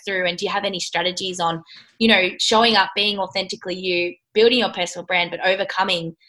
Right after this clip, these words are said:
some of those limiting beliefs when it comes to showing up online? 'Cause that's, I think that's a massive one for personal branding as well.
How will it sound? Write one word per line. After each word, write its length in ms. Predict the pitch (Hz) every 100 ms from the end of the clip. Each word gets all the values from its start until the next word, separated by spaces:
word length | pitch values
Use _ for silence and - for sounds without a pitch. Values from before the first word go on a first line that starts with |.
| _
some 220 | - 208 196
of 60 |
those 280 | 185 185 175 - 190
limiting 320 | 196 190 185
beliefs 300 | 185 175 180
when 80 | 175
it 100 | -
comes 240 | 175 170
to 80 | 175
showing 300 | - 175 170
up 120 | 160
online? 320 | 160 170 180 -
'Cause 100 | 160
that's, 380 | 208 - - -
I 100 | 196
think 160 | - 247
that's 180 | 254 254
a 40 | 190
massive 360 | 170 - 170
one 220 | 160 156
for 120 | 160 160
personal 300 | 156 156 160
branding 400 | 160 156 165 160
as 100 | - -
well. 340 | 90 -